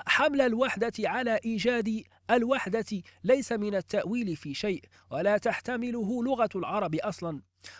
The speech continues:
ولو كان خالق الوحدة يسمى واحدا لخلقه الوحدة لسمي ثلاثا وأربعا، لأنه خلق الأعداد أيضا،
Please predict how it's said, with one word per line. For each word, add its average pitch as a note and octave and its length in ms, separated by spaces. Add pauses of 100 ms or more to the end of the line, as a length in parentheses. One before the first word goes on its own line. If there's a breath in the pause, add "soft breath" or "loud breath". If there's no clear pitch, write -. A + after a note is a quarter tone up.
(100)
ولو C#4 240
كان D4+ 300
خالق B3+ 400
الوحدة F#3+ 440
يسمى G3 500
واحدا F#3+ 720 (240 soft breath)
لخلقه A3 720
الوحدة G3 800
لسمي A#3+ 640
ثلاثا G3+ 720
وأربعا، F#3 600 (420 loud breath)
لأنه B3+ 640 (160 loud breath)
خلق C4+ 420
الأعداد G#3 540
أيضا، F3 520